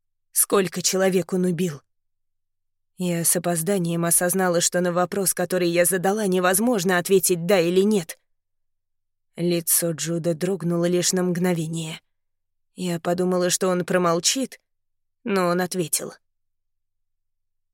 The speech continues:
«Насколько нам известно», — хрипло произнёс он, «девятерых». Ты.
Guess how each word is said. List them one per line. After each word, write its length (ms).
«Насколько 800
нам 300
известно», — 680
хрипло 520
произнёс 640
он, 180
«девятерых». 1040
Ты. 300